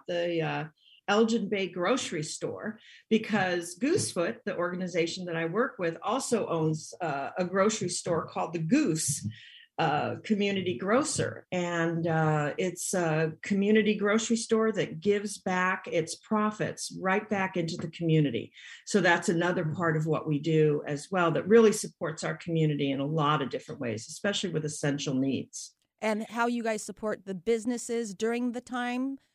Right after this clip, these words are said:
Speaker 2: that we went
Speaker 1: Yeah.
Speaker 2: through. Oh, gosh. It, it, I just, that, that little hub from Langley to, to Bayview Cash Store, it's so community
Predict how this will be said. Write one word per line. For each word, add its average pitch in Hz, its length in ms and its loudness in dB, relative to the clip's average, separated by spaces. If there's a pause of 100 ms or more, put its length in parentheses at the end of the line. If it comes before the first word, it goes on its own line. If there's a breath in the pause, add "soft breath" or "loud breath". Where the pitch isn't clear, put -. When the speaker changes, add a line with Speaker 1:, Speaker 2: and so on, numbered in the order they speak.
(220)
Speaker 2:
that - 160 -2
we 233 160 -2
went 240 240 -2
Speaker 1:
Yeah. - 40 -20
Speaker 2:
through. 240 480 0
Oh, 208 180 -4
gosh. 196 360 -8 (500)
It, - 140 -6
it, 269 160 -2
I 269 80 0
just, 330 220 -6 (340 soft breath)
that, 277 200 2
that 214 160 0
little 320 180 -2
hub 285 360 -2
from 214 180 -4
Langley 262 560 -2
to, - 140 -10 (140)
to 233 80 -8
Bayview 226 380 -4
Cash - 220 -8
Store, - 160 -8 (140)
it's - 160 -12
so 277 440 0 (600)
community 269 600 0